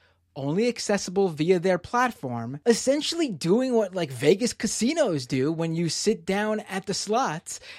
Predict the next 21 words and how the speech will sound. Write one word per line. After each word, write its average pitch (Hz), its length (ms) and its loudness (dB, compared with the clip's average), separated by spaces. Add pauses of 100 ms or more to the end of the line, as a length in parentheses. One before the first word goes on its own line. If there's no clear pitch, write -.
and 185 160 0
they 220 140 4
just 196 320 0
keep 190 300 -10
bringing 190 320 2
you 208 120 4
free 226 360 0
drinks. 240 460 -2
And 156 160 -2
when 156 120 0
you 147 80 -2
spend 147 400 -2
enough, 254 460 -2 (260)
they'll 160 140 6
maybe 147 360 2
even 165 260 2
comp 180 360 -4
your 190 140 2
hotel 202 480 2
room 240 240 0
too. 277 360 -6